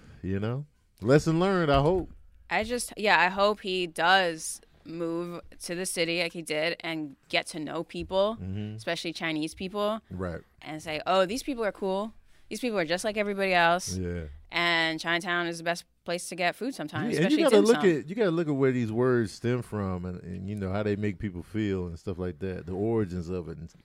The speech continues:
Speaker 1: and, like, you know, you can't just be slinging it around.
Speaker 2: Yeah.
Speaker 1: You know what I mean?
Speaker 2: And, uh, to be fair, he probably wasn't taught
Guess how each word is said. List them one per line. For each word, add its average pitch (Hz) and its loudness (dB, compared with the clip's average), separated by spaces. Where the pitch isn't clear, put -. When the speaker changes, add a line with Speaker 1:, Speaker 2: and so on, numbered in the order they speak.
Speaker 1:
and, 82 -12
like, 85 -8
you 95 -10
know, 87 -6
you 95 -10
can't 123 -6
just 110 -10
be 110 -6
slinging 120 -6
it 107 -8
around. 110 -8
Speaker 2:
Yeah. 160 -6
Speaker 1:
You 90 -6
know 98 -4
what 98 -4
I 95 -6
mean? 104 -10
Speaker 2:
And, 180 2
uh, 180 0
to 202 -6
be 190 2
fair, 180 6
he 175 6
probably 180 6
wasn't 165 0
taught 160 4